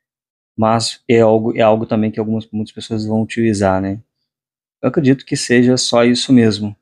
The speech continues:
De resto, o da bolsa, eu acho que é interessante, é,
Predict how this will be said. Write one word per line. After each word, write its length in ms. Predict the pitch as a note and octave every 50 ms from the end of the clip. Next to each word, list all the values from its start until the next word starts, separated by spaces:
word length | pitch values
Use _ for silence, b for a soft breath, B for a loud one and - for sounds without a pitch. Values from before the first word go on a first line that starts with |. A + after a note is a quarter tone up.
| _ _
De 160 | G#2+ G#2 A2 A2+
resto, 460 | A2 A2 A2 A2+ A#2 - - - C3+
o 320 | B2 A2+ G#2 E2 F#2+ A2
da 160 | A2 A2 G#2
bolsa, 440 | G2 G2 G2+ G2+ G#2 G#2 - - G2
eu 80 | G2 G2+
acho 160 | G#2+ G#2+ -
que 60 | -
é 40 | A#2
interessante, 720 | G#2+ - A2+ A2+ A2 - - - G#2 G#2 G2+ - - B2 _ _ _ _ _ _ _ _ _ _ _ _ _ -
é, 480 | - G#2 G2+ G2+ G2+ G2+ G2 G2 F#2+